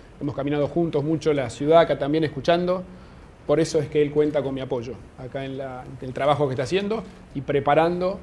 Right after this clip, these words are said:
un plan para gobernar la provincia de Tucumán. Tan importante como eso es defender el valor de la unidad.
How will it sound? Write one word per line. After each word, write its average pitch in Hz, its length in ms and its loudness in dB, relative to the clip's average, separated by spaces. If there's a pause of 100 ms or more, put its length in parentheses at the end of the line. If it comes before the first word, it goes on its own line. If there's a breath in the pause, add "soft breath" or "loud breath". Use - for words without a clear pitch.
(420)
un 147 160 -4
plan 175 420 0 (480)
para 135 140 0
gobernar 139 560 0 (140)
la 135 100 -4
provincia 139 360 0
de 131 60 -2
Tucumán. 123 320 -6 (200)
Tan 190 140 0
importante 170 760 2
como 151 180 -4
eso 170 220 2
es 185 240 -4 (680)
defender 156 460 2
el 165 100 2
valor 147 220 2
de 147 80 2
la 135 80 0
unidad. 127 360 -6